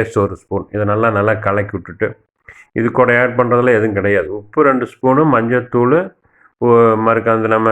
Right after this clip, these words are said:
அரைச்சு வச்ச மிளகாத்தூள், அப்புறம் கொஞ்சம் சில்லி பவுடர், இதை போட்டு நல்லா வந்து கலக்கி விட்டு, கொஞ்சம் தண்ணி தேவையான அளவு, வேகறதுக்கு தேவையான அளவு போட்டு மூடி வச்சிட்டோம்னா,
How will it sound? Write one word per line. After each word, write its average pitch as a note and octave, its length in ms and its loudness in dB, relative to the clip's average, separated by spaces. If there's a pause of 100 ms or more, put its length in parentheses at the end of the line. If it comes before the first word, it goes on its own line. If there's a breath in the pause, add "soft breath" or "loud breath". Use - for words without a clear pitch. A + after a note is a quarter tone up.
அரைச்சு A2 300 0
வச்ச A2+ 220 -2 (1160 soft breath)
மிளகாத்தூள், A2 680 0 (1120 soft breath)
அப்புறம் C3 380 0
கொஞ்சம் A#2 320 0
சில்லி A2+ 320 -2
பவுடர், G#2 320 0
இதை G#2 120 -2
போட்டு G#2+ 380 -2 (760 soft breath)
நல்லா A#2 260 2
வந்து A2 280 0 (1160)
கலக்கி G#2+ 380 -4
விட்டு, G#2 340 -2 (480 soft breath)
கொஞ்சம் A2 280 -2
தண்ணி A2 280 0
தேவையான G#2+ 420 2
அளவு, G#2+ 180 2
வேகறதுக்கு G2+ 380 2
தேவையான F#2+ 320 0
அளவு G#2 180 0
போட்டு G#2 220 -2
மூடி G2+ 180 -4
வச்சிட்டோம்னா, G2+ 420 -4